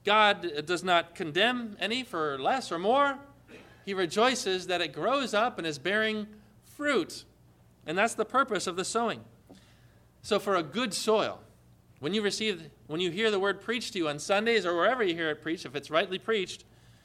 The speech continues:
we want to have soft hearts. Is your heart soft and not hard? We want to have deep, take it in deeply and not have it shallow. We want to have it given full room and freedom and not be choked.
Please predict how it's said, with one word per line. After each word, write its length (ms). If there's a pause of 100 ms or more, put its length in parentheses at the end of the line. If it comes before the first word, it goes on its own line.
(640)
we 100
want 140
to 80
have 240
soft 560 (460)
hearts. 420
Is 140
your 140
heart 260
soft 460 (340)
and 140
not 200
hard? 460 (960)
We 100
want 160
to 60
have 320
deep, 280 (440)
take 220
it 60
in 160
deeply 440
and 100
not 220
have 180
it 100
shallow. 420 (760)
We 100
want 180
to 60
have 220
it 100 (720)
given 240
full 360
room 280
and 120
freedom 380
and 100
not 220
be 80
choked. 460